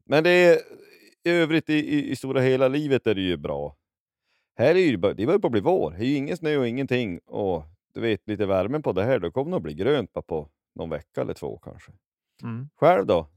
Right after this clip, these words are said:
Speaker 2: Jo, men jag ska väl inte klaga. Det har varit en, eh, ganska hektisk dag, måste jag säga, som startade klockan sex i morse.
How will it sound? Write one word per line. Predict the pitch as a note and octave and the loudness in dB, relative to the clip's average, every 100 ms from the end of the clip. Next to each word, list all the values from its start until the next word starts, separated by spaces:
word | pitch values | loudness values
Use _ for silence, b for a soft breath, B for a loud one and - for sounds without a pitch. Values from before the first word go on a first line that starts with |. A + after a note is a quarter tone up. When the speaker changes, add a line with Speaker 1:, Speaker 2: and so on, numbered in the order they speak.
| _ _ _ _ _ F3+ | _ _ _ _ _ -4
Speaker 2:
Jo, | G3+ G3+ F#3+ | -2 0 0
men | F3+ E3 | 2 2
jag | F3 | 0
ska | - | -2
väl | F#3 | -6
inte | E3 C#3+ | -6 -6
klaga. | - D3 C3+ C3 D#3 | -4 0 0 2 0
Det | D3 C#3+ | 2 0
har | C#3 | 0
varit | C#3 C#3+ C#3 C#3+ C#3+ | 0 -2 0 -2 -2
en, | C#3+ C#3 C3+ C3+ | -4 -6 -6 -6
eh, | C3 C3 B2 | -2 -2 -2
ganska | C#3 C#3 C3 - - F3 | -2 -2 -4 -10 -6 -2
hektisk | D3+ E3 - C#3+ - | -2 -4 -10 -12 -10
dag, | B2 C3 C3+ B2 | -4 0 0 -2
måste | B2+ A#2 - | -6 -8 -6
jag | B2+ | -6
säga, | - B2+ B2 A#2+ A#2 | -4 -2 0 0 -2
som | - A#2 | -6 -14
startade | - B2 A2+ G#2 B2 A#2 A#2 | -8 -4 -4 -4 -6 -6 -6
klockan | A#2+ A2+ - A#2 A2 | -8 -10 -8 -8 -6
sex | D3 D#3 - | -10 -10 -12
i | |
morse. | D3 C#3 - D3 C#3+ | -10 -10 -6 -6 -6